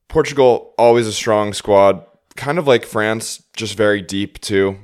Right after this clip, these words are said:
You know, you trust anyone on their bench to come on and make a huge difference. And Cristiano will turn up for the World Cup, let's be honest with ourselves.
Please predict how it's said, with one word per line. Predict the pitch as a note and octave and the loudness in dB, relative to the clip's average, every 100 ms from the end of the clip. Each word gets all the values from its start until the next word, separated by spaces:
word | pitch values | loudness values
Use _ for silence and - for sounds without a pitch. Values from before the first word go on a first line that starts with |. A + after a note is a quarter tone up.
| _ | _
You | - G#2 | -12 -6
know, | G2 | -2
you | G2 | -2
trust | G2 A2+ G#2 - | -4 -6 -6 -6
anyone | G2 G2 F#2 | -8 -6 -6
on | F#2+ | -6
their | F#2 | -6
bench | F2 F2 F2+ - | -4 -4 -4 -12
to | G2+ | -12
come | - F2 | -8 -4
on | E2+ E2+ | -4 -4
and | F2 | -6
make | E2 | -8
a | F2 | -12
huge | - F2 | -16 -10
difference. | F#2+ E2+ F#2 E2+ - _ _ _ - | -6 -4 -4 -8 -12 _ _ _ -6
And | C#3+ | -4
Cristiano | C3 C3+ - A#2 G#2+ G2+ | -4 -6 -4 -4 -2 -2
will | E2 F#2 F#2+ | -2 -2 -2
turn | - G2 D#2+ | -4 -8 -8
up | B1+ - | -10 -12
for | - | -14
the | D#2 | -10
World | D2+ B1+ - | -8 -8 -8
Cup, | - - - | -10 -8 -10
let's | D#2+ | -12
be | - | -12
honest | C#2 C2+ - | -12 -12 -14
with | D2 | -10
ourselves. | B1+ - D#2+ D#2 | -10 -6 -4 -4